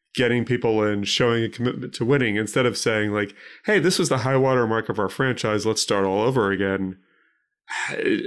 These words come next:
To me, you know, where are your priorities? They've already, especially given that they were given that stadium,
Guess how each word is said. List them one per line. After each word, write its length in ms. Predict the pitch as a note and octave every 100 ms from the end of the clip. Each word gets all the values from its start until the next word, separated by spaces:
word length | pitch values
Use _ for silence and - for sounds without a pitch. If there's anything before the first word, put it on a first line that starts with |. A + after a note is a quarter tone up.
| - - -
To 120 | -
me, 340 | B2+ C3+ A#2+ G#2+
you 100 | B2
know, 380 | A2 G#2 G#2 A2
where 240 | - B2+ C3+
are 40 |
your 140 | B2+ A#2
priorities? 720 | - A2 G2+ F#2+ B1+ - - _ _ _ _ _ _
They've 180 | A#2+ A#2+
already, 680 | - B2 B2+ B2+ C3 A#2+ - -
especially 440 | - D3 C#3 D3
given 500 | - C3+ B2+ A#2+ A#2
that 200 | A2 -
they 120 | A2
were 200 | A2 G#2+
given 440 | G2 A#2 A#2 A#2 G#2+
that 200 | G#2 G2+
stadium, 640 | - B2 A#2+ G2+ F#2 F2+